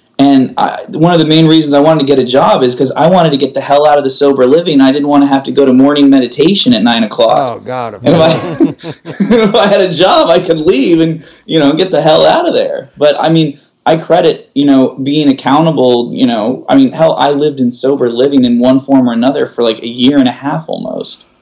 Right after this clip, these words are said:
Speaker 2: And see, the,
Speaker 1: Yeah.
Speaker 2: the Doctor Drews will say that's how you stayed sober. You know what I mean? That you were in sober living and accountable and all that. I don't know about that, but what,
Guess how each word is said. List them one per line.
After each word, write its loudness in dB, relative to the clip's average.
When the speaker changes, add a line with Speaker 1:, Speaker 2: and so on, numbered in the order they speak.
Speaker 2:
And -8
see, -2
the, -2
Speaker 1:
Yeah. 0
Speaker 2:
the -2
Doctor -6
Drews -6
will -4
say -2
that's -6
how -4
you -8
stayed -12
sober. -14
You -8
know -4
what -4
I -4
mean? -6
That -6
you -6
were -6
in -10
sober -8
living -8
and -14
accountable -14
and -14
all -14
that. -14
I -10
don't -8
know -8
about -12
that, -12
but -10
what, -6